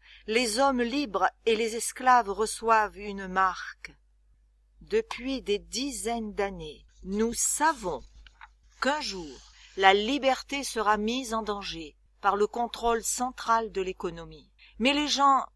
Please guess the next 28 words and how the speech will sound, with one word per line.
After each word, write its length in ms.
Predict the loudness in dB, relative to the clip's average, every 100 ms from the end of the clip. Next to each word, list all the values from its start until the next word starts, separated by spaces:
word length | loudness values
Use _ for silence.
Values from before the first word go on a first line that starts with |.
| _
se 200 | -6 0
rendent-ils 560 | 4 4 4 0 0 -2
compte 460 | -2 -2 -2 -8
de 140 | 4 6
la 160 | 6
proximité 840 | 0 -6 -6 -6 -6 -6 -6 -6 -4
de 80 |
cet 280 | -6 -6 -4
événement ? 580 | -4 -4 -8 -6 -6 -6 _ -20 -20 -16 -4
Sont-ils 480 | 0 0 0 -2 -2
au 80 |
courant 440 | -6 -4 0 2 2
de 160 | -2 -6 -4
tous 160 | 0 0
les 240 | 0 -2
éléments 380 | -2 0 0 0
nécessaires 800 | 0 -2 -4 -4 -2 -4 -6 -14 -20 -18 2
à 100 | 6
la 120 | 8
réalisation 920 | 8 6 2 2 0 -2 -2 -2 -2 2
d'un 240 | 2 2
scénario 680 | -2 -2 2 2 2 0 -2
classique 680 | -2 -2 -4 -6 -8 -14 -20 _ _
comme 240 | 2 2 2
décrit 480 | -2 -2 -4 -8
dans 140 | -2 0
Apocalypse 680 | 2 0 -2 -4 -6 -12
treize, 560 | -6 -2 -2 -4 -12 -20